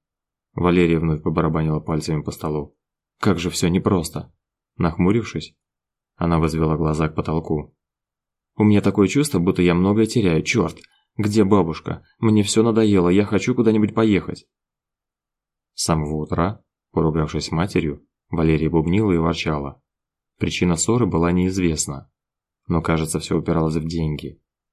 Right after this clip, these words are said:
потому что моя двоюродная сестра несколько раз произнесла две сногсшибательные фразы. Я устала ходить в обносках, и у всех моих знакомых дур давным-давно есть машины.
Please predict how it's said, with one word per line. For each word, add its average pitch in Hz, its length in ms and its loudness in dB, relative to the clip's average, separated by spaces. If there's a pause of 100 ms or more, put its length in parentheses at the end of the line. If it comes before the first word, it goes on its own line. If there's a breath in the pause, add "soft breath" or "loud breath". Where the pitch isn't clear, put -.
(260)
потому 80 300 -2
что 82 140 -6
моя 78 200 0
двоюродная 78 420 0
сестра 92 360 -4
несколько 82 380 -4
раз 80 160 -2
произнесла 82 720 -4
две 82 460 -2 (180)
сногсшибательные 78 840 -2
фразы. 73 500 -4 (760)
Я 85 200 0
устала 78 360 -2
ходить 76 260 -2
в 76 60 -6
обносках, 80 600 -4 (440)
и 73 340 -6 (380)
у 85 100 -2
всех 78 280 -2
моих 78 180 0
знакомых 78 480 -2
дур 95 320 -2 (180)
давным-давно 78 640 -2
есть 78 240 -4
машины. 78 540 -6